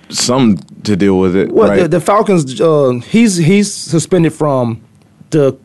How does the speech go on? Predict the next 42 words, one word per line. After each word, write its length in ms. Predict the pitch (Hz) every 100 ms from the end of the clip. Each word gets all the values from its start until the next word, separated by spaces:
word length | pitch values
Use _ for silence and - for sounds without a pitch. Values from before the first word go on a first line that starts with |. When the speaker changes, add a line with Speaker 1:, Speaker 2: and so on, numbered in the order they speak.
| _
Speaker 2:
competition 540 | - 196 175 185 226 -
committee. 280 | 170 175 190
He's 140 | 254
on 80 | 262
the 60 | 220
competition 440 | 247 214 262 220
committee, 340 | 196 190 190
Speaker 1:
Mm-hmm. 200 | 196 202
Speaker 2:
and 100 | 196
he 60 | 196
does 300 | 180 208 175
this, 280 | 160 165 175 - -
and 140 | 170
they 100 | 180
lose 200 | 190 160
a 40 |
draft 300 | 147 202 185
pick 180 | 175 151
in 100 | 151
the 60 | 123
fifth 220 | 175 156
round 220 | 175 151
for 60 | 123
two 160 | - 160
thousand 280 | 147 139
sixteen, 360 | 135 147 - 170
Speaker 1:
<laughs> 180 | 139 - 139 147
Speaker 2:
that, 180 | 196 -
that, 180 | 208 175
which 180 | 185
is 160 | 160 123 - -
now 300 | 156 196 220
Speaker 1:
Right. 140 | 202
Speaker 2:
fifth 100 | 196
rounders, 360 | 180 190 156 135
you 60 |
can 120 | 160 131
find 240 | 151 131
a 60 | 120
real 440 | 147 151 139 - - -
stud 400 | - 160 139 143
guy. 300 | 147 107